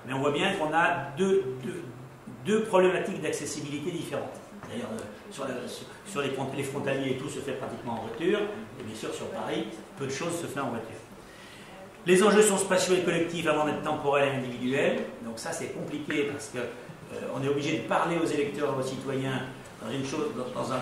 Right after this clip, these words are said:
dans un, dans une chose qui les intéresse, et c'est essentiellement le temps, alors qu'il faudrait leur parler dans des choses qui les intéressent, mais à plus long terme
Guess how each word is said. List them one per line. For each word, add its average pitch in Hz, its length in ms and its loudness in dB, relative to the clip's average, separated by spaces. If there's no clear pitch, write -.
dans - 160 -4
un, - 100 -2
dans 120 180 -4
une 117 140 -6
chose 165 180 -2
qui 143 80 -4
les 151 160 0
intéresse, 151 640 6
et - 40 -6
c'est - 200 -4
essentiellement 156 480 0
le 135 100 2
temps, 135 340 0
alors 147 360 0
qu'il 139 560 2
faudrait 165 260 2
leur - 200 4
parler 147 560 2
dans 123 80 -8
des 127 100 -4
choses 151 240 -4
qui 147 80 -4
les 139 120 -2
intéressent, 147 440 4
mais - 80 2
à - 40 2
plus 202 140 2
long 190 160 6
terme 165 280 6